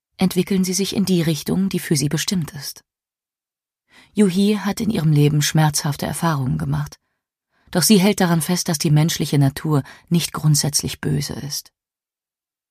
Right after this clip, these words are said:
Sie möchte an diesem Glauben festhalten, aber irgendwann begann dieser Glaube allmählich zu bröckeln. Und das liegt an den Männern,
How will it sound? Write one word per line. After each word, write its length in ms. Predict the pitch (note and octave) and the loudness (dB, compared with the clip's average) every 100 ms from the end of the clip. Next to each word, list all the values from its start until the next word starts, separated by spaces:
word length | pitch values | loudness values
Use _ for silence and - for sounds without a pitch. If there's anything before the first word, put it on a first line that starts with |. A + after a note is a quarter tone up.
| _ _ | _ _
Sie 140 | - E3 | -4 4
möchte 400 | F#3 F#3 - D3 | 6 4 2 0
an 140 | C#3+ | 0
diesem 240 | C3 D3 C3+ | 0 0 2
Glauben 320 | C3+ C3 C#3+ | 2 0 -2
festhalten, 720 | D3+ C#3 - - D3 - - _ _ _ _ _ _ - | -4 -6 -8 -10 -10 -10 -12 _ _ _ _ _ _ -2
aber 240 | F3+ - | 0 2
irgendwann 680 | A3 A3+ - D#3 D3+ E3 - _ _ - | 2 2 4 4 4 2 -4 _ _ -4
begann 400 | D#3+ E3+ F3 F3+ | -2 2 2 2
dieser 260 | E3 F3 | 0 0
Glaube 420 | D#3 D3 C#3+ D#3+ | 2 4 4 2
allmählich 480 | - C#3 C3+ C3 - | 2 4 4 0 -2
zu 160 | - - | -6 -4
bröckeln. 520 | C#3 - - D3+ D#3 _ _ _ _ _ _ _ _ _ _ | -4 -4 -6 -8 -10 _ _ _ _ _ _ _ _ _ _
Und 140 | F#3 F3 | 0 2
das 200 | F#3 E3 | 0 0
liegt 320 | F3 - - | 0 -2 -4
an 140 | D#3+ | -2
den 180 | E3 E3 | 0 2
Männern, 480 | D#3+ C3 C3+ - | 2 2 0 -4